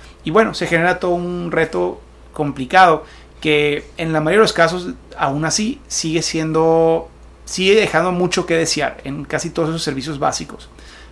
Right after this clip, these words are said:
Público o privado, o sea, el reto es similar. No estoy hablando nomás de cuando es el pub-, eh, privado, sino que cuando lo administra el gobierno, cuando, eh, un servicio,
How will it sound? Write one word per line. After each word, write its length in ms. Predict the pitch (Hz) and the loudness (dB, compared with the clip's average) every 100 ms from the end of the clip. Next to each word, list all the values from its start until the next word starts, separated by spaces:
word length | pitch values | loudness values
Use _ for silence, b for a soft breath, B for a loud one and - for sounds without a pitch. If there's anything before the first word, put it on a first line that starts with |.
| B - - - - - | B -20 -20 -20 -20 -8
Público 400 | - 220 294 - | 2 4 4 4
o 140 | 262 - | 4 4
privado, 400 | 160 151 147 - | 4 6 4 2
o 60 | 127 | -6
sea, 80 | |
el 60 | 151 | -2
reto 180 | 160 190 | 0 0
es 60 | |
similar. 480 | 208 208 147 123 - | -2 -2 0 0 0
No 80 | 151 | -4
estoy 140 | 156 | 0
hablando 180 | 170 175 | 2 2
nomás 240 | 180 147 156 | 0 -2 -4
de 80 | |
cuando 160 | 165 143 | -2 -4
es 80 | - - | -4 -8
el 140 | - | -12
pub-, 340 | 139 185 196 196 | -8 -6 -4 -2
eh, 160 | 170 | -4
privado, 400 | 170 190 208 190 | -2 2 6 6
sino 220 | 165 165 | 2 -6
que 180 | - 131 - B B | -6 -10 -12 B B
cuando 220 | 156 151 | -2 0
lo 80 | 147 | 0
administra 400 | 147 143 151 196 | 0 -2 -2 0
el 60 | |
gobierno, 580 | 170 147 175 202 196 196 | 2 2 2 2 0 -2
cuando, 420 | 160 143 127 123 - | -4 -2 -2 -4 -6
eh, 160 | 139 143 | -8 -6
un 140 | 147 | -4
servicio, 480 | 175 170 151 180 | -4 -2 -2 -4